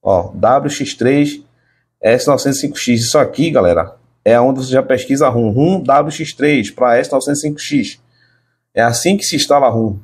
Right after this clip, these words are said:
Vai pensando nesse negócio de, "ah, vou procurar uma rom A cinquenta e sete". Vocês nunca vão encontrar na vida, tá?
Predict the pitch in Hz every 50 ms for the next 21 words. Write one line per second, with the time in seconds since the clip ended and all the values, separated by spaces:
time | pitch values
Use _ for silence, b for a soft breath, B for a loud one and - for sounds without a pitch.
0 | _ _ 90 95 117 156 180 175 175 170 147 147 - 143 139 139 143 143 - 131
1 | 120 127 127 123 123 139 156 180 160 143 147 143 - 151 151 151 151 156 147 147
2 | 151 151 143 135 139 139 151 151 151 - - 160 160 160 160 160 151 139 - -
3 | 117 120 - 135 135 147 151 160 156 170 175 170 170 160 - 143 151 151 147 127
4 | 107 113 127 127 113 95 - - _ _ _ _ _ _ _ _ _ _ _ _
5 | _ _ _ 95 107 135 160 - -